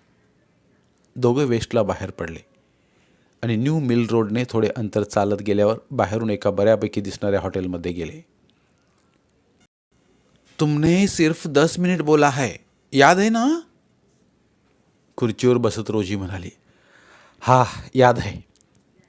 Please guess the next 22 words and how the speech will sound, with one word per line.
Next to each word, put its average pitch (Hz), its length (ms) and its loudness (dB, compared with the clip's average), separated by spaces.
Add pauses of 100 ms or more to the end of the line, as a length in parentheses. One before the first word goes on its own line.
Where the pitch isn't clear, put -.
(840)
रवी 110 260 2
मेनू 107 260 -2
कार्ड 101 240 0
पाहत - 320 -8
होता. - 220 -16 (1300)
"क्या 139 140 10
खाओगी? 151 400 2 (1500)
बियर 156 320 4
नहीं 220 180 6
पिलाओगे?" 185 680 2 (1300)
बियर? 180 340 10 (1000)
रवीचे 113 360 0
डोळे 104 220 4
विस्फारले 98 480 -2
होते. - 340 -12 (1160)
"डरो 139 320 2
मत 196 200 0
यार, 208 260 2 (640)
ऐसे 170 280 2
ही 202 120 2
मजाक 156 380 0
किया," 110 200 -2